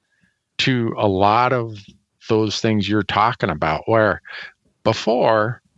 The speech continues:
we, we started having that, if someone were to come and say, you know, "We're gonna significantly manipulate this huge piece of wildlife habitat or this watershed," and it was done by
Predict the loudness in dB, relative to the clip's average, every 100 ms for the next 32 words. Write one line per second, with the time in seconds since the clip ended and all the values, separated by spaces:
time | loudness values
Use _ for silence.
0 | -6 -2 0 -2 -2 -2 0 2 2 2
1 | 0 0 0 -2 -2 -2 -2 -4 -2 0
2 | 0 0 -2 -2 -2 0 0 0 0 2
3 | 0 -2 -6 -4 0 0 0 0 -2 -6
4 | -8 -6 -4 -2 -4 -4 -4 -2 -2 0
5 | 0 -2 -4 -2 -2 0 0 2 0 0
6 | 0 0 0 0 -2 -8 -16 -16 -16 -2
7 | 0 0 0 -2 -2 -4 -4 -2 0 0
8 | 2 2 0 -2 -2 -4 -4 -8 -6 -6
9 | -6 -4 0 0 0 0 0 2 0 -2
10 | -4 -6 -10 -16 _ _ -20 -16 -16 -18
11 | -20 _ _ _ _ 0 2 0 -2 0
12 | 0 2 2 2 2 2 0 -2